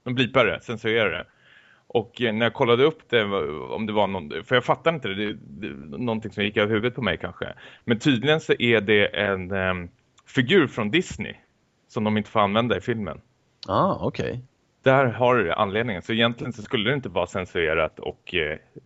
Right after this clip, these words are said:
Speaker 1: eh, blipat.
Speaker 2: Ah.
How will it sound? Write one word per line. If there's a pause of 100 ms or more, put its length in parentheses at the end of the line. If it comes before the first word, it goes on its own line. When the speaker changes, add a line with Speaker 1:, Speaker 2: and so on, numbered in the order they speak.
(120)
Speaker 1:
eh, (540)
blipat. (200)
Speaker 2:
Ah.